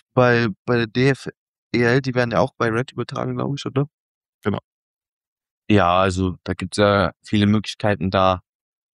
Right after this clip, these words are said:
Speaker 1: dazu zu schauen, aber ich werd auch natürlich dadurch, dass wir Freitag, Sonntag spielen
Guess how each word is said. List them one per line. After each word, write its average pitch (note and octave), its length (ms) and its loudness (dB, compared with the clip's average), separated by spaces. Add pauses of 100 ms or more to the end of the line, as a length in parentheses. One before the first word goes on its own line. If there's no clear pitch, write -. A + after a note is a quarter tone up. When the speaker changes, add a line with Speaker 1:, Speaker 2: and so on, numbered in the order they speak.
(120)
Speaker 1:
dazu G2 340 -6
zu - 140 -14
schauen, A2+ 340 0
aber G2 340 0
ich - 320 -8
werd G#2 240 0
auch G2+ 160 -2
natürlich G#2 420 -6
dadurch, G#2 300 -2
dass G#2 240 -6
wir A2 300 2
Freitag, G#2+ 440 -2
Sonntag A2 380 -8
spielen A2+ 400 -8